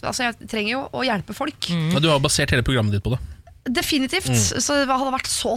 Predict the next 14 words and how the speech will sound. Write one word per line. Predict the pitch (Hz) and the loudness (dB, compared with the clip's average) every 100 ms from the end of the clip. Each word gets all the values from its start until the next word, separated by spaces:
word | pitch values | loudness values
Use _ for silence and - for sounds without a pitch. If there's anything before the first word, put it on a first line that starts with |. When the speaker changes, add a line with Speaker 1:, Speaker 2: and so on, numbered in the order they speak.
| - | -2
Speaker 1:
tomt, | 233 247 - - | -4 -4 -6 -4
eh, | 233 220 220 220 226 226 | 0 2 2 2 2 0
uten. | - 240 285 - - - - - - - | -2 -6 -8 -12 -10 -10 -10 -16 -8 0
Eh, | 247 254 262 262 | 2 4 4 2
det | 240 254 254 | 2 2 2
problemet | 269 233 214 220 | 0 2 2 2
jeg | |
har | 233 254 | -2 -6
tatt | - | -6
med | 170 | -8
til | 220 | -2
dere | 220 180 180 | -2 0 -2
i | 240 | -4
dag, | 214 240 285 392 262 | 0 2 2 2 2